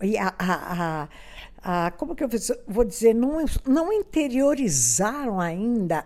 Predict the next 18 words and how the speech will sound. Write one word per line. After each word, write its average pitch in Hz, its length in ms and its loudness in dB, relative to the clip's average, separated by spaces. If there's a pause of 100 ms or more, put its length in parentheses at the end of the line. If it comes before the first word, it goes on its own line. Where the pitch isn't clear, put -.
(120)
a 208 280 2
importância, 247 1600 2 (500)
ah, 175 460 4
ah, 165 680 0
e 220 180 4
o, 220 600 2
os 214 160 4
cuidados 214 720 6
com 170 400 2
a 156 180 -2
sexualidade 165 920 0
do 170 120 -4
filho. 156 520 -6
Gabi, 190 560 -2 (1040)
ainda 277 560 6
hoje, 247 460 12
depois 220 460 0
de 185 160 -8